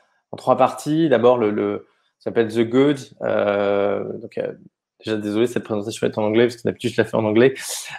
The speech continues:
Euh, The Good, The Bad et The Ugly. Donc, vous allez voir qu'il y a vraiment des trucs super, mais il y a aussi des trucs moins bien. Et je vais essayer de vous donner des tips pour, euh,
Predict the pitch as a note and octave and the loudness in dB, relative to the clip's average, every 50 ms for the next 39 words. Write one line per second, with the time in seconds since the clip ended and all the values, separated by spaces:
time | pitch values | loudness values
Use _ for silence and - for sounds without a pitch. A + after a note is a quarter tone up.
0 | - - - G#2+ G#2 G#2+ G#2 G#2 G#2 G2+ G2+ G2+ - - - - - - - _ | -6 0 4 6 6 8 8 8 8 8 6 4 2 -2 -8 -18 -20 -20 -20 _
1 | _ _ _ - - - A#2 B2+ A#2+ C#3 D#3+ E3+ D#3+ D3 B2 A#2+ B2+ A#2+ C#3 C#3+ | _ _ _ -16 -4 0 2 4 6 8 8 8 6 4 2 2 4 6 6 6
2 | C#3 C#3 C3 A#2+ B2+ C3+ C3+ B2+ C3 D3 D#3+ E3 C#3+ A#2 A#2+ A#2 G#2+ A2+ A#2 A#2 | 6 4 0 0 2 2 4 4 4 4 6 6 4 4 2 0 -2 -4 -6 -4
3 | G#2 C3 B2+ B2 C#3 C#3+ - - A2 G2+ G#2+ A2+ B2 B2+ B2 B2+ - - B2 A#2 | 0 2 4 4 4 4 2 0 -2 -2 -2 -2 -2 0 -2 -2 -4 -6 -10 -10
4 | - - C3+ - - C3 C3+ D3+ C3 - A#2 A2 A2 A2 A2 - - - B2+ A#2+ | -8 -8 -6 0 4 4 6 6 4 2 2 0 0 0 -2 -6 -8 -8 -8 -8
5 | A#2 - - _ A2+ A#2 A#2+ A#2+ A#2 A#2+ A#2 B2+ C3+ D3 D3+ C3 A2+ G#2+ G2+ G#2 | -8 -10 -12 _ -4 -2 0 0 0 0 0 0 0 0 0 0 0 0 -2 -4
6 | F#2+ G2+ G#2+ A2+ A#2 A#2 B2 A#2+ A2+ A2+ G#2+ A2 A#2 A#2 A#2 A2 A#2 A2+ - - | -6 -6 -4 -4 -4 -4 -8 -12 -12 -10 -8 -4 -4 -2 -2 -2 -4 -4 -6 -8
7 | C3+ - - - - - A2+ G2 G#2 G2+ | -12 -12 -12 -12 -6 -4 -2 0 0 0